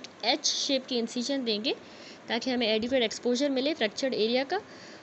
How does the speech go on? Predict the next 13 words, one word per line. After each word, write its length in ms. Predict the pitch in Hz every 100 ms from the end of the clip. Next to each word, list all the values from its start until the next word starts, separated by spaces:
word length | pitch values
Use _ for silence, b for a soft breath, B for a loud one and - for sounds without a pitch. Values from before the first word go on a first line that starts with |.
| -
और 240 | 220 233 233
उसके 280 | 262 -
बाद 180 | 302 294
हमने 280 | 285 277 277
इसको 220 | 254 -
हम 100 | 294
extend 380 | 254 - 339 370
भी 60 | 339
कर 100 | 285
सकते 300 | - 269 277
हैं 60 |
eyebrows 420 | 214 220 247 294
तक, 160 | - 302